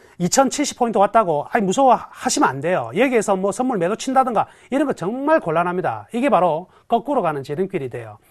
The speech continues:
이때 역사이클 한번 들여-, 들여다버리면 수익 날 수 있는 구간에 하나도 수익을 못 내요. 그러니까 나중에 설명해 드릴 테니까 오늘 강의 끝까지 잘 들으세요. 다음 팔월 달의 먹거리를 제가 짚어드릴 겁니다. 그러니까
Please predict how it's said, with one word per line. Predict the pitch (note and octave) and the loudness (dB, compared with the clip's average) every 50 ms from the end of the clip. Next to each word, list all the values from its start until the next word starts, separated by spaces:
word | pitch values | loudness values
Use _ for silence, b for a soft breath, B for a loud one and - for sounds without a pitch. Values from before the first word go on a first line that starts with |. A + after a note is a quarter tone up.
| b b | b b
이때 | - D4 - D#4+ C#4 A#3 | -4 0 2 2 2 2
역사이클 | A#3+ - C#4+ C4 - - G#3 | 4 4 2 2 2 2 0
한번 | F#3+ F#3+ G3+ | 0 0 0
들여-, | E3+ G3 A3+ A3+ G3 C#3+ - | 0 0 0 -2 -2 -2 -2
들여다버리면 | A3+ A3+ A#3+ A3+ F#3+ E3 G3 G#3 F3 D3+ D#3 D#3 E3+ F3 C#3 A2+ G#2+ G2+ b b b b b b b b - | -2 0 2 2 2 2 2 0 -2 -2 -4 -4 -4 -6 -6 -8 -10 -16 b b b b b b b b 2
수익 | - E4 D4+ A#3+ | 4 6 6 8
날 | G3+ G3 | 6 6
수 | F#3+ - A3+ | 4 4 0
있는 | G3 F#3 F3 | -2 -2 -2
구간에 | - D#3 E3+ D#3+ C3+ | -2 -4 -4 -6 -6
하나도 | - - - D4+ D#4 C4 | -8 -2 2 2 2 2
수익을 | - - A3+ E3+ C3 | 2 -2 -4 -6 -6
못 | A#2 A2+ A#2 | -6 -10 -10
내요. | A#2+ C3+ D3 A#2+ G#2+ G2+ - _ _ | -10 -8 -8 -8 -10 -14 -20 _ _
그러니까 | - D#3+ D#3+ D#3 C#3 - A2+ A2+ B2 b b b b | -6 -4 -4 -4 -6 -8 -10 -12 -12 b b b b
나중에 | D3 C#3+ E3 F3+ | -4 0 2 2
설명해 | F3 G3 G3 G3 F3+ D#3 | 2 4 4 4 2 2
드릴 | C#3+ E3 F3+ | 2 0 -2
테니까 | F3+ F#3 C#3 C3 B2 - A2+ A2+ b b b b b | -2 -2 -4 -4 -6 -8 -10 -12 b b b b b
오늘 | E3+ G3 G#3 F3+ | 2 2 2 2
강의 | - C3+ C#3 C#3 | 0 -2 -6 -8
끝까지 | C3+ - C4+ A3+ C4+ G#3 - | -8 -8 -4 -2 -2 -2 -2
잘 | - C3+ C#3 | -4 -6 -4
들으세요. | C3 D#3 D3+ C#3+ E3 C#3+ B2 G#2+ b b b b b b b b _ | -4 -4 -4 -4 -4 -6 -6 -8 b b b b b b b b _
다음 | - B3 C#4+ D4+ D4+ C#4+ C4+ C4 A3+ - - _ _ _ _ | 6 8 8 8 8 6 4 2 -2 -4 -10 _ _ _ _
팔월 | - - F4+ F#4 F#4 F4 F4 | 4 6 6 8 6 6 4
달의 | - A3+ G3+ G3 | 2 2 2 2
먹거리를 | F#3 E3 D#3 - - F#3 F#3 E3 D#3 C3+ F#3 G#3+ A#3 B3+ B3 - _ _ _ _ _ | 0 -2 -4 -4 -2 -2 -2 -2 -2 -2 -2 0 0 0 -2 -6 _ _ _ _ _
제가 | - E3+ - | -8 -8 -8
짚어드릴 | - - B3+ - - F#3 D3 D#3+ D#3+ E3 | -6 -6 -6 -6 -6 -6 -8 -8 -8 -10
겁니다. | - C3 A2 G#2+ - A2+ - - - | -10 -14 -16 -18 -20 -20 -20 -20 -16
그러니까 | - C#3 B2+ A#2+ B2 A2+ | -12 -12 -12 -12 -14 -16